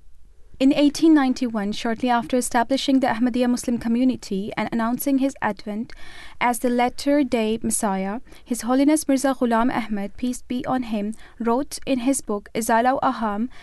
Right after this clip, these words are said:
Removal of Doubts, "I certainly believe in the rising of the sun from the west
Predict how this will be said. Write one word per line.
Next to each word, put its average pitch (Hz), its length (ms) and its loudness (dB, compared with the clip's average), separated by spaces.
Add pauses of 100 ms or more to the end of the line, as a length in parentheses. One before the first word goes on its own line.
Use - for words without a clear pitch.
(200)
Removal 269 380 6
of 240 160 0
Doubts, 185 440 -4 (560)
"I 262 160 4
certainly 277 520 0
believe 226 440 -4
in 233 140 0
the 233 100 0
rising 254 380 4
of 302 160 0
the 294 80 2
sun 220 380 0
from 220 240 0
the 220 180 -2
west 214 320 -2